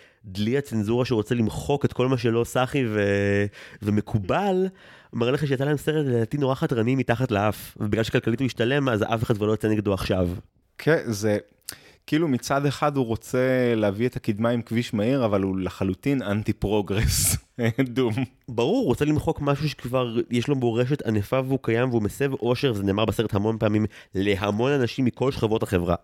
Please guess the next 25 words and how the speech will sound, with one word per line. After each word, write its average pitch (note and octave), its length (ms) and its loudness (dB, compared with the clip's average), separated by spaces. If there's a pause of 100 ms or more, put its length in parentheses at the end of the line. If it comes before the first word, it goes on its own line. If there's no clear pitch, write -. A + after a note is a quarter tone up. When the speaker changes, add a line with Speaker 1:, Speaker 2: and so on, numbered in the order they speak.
(220)
Speaker 2:
ובעצם, F#2+ 960 0
כפי E2+ 300 -2
שציינתי F2+ 1200 -4
קודם, F#2 380 -4
הוא F#2+ 180 -2
רוצה F#2 300 0
למחוק G#2+ 580 0
את G#2 100 0
הזהות G#2+ 360 0
של G#2+ 160 0
עצמו. B2 540 -2 (260)
Speaker 1:
כן. G#2+ 240 0 (420)
Speaker 2:
<laughs> - 440 -6
שזה, G#2+ 280 -2 (1300)
אה, G2+ 220 2 (240)
ובסוף F#2 880 -2 (100)
הוא G2+ 160 2
בעצמו G2+ 300 0
נמחק C#3+ 500 0
באמת. - 460 -4
זה - 120 -4
היה G1+ 220 -2 (1160)
Speaker 1:
כן, C#3+ 180 0 (100)
וגם, G2 340 0
אה, G2 340 2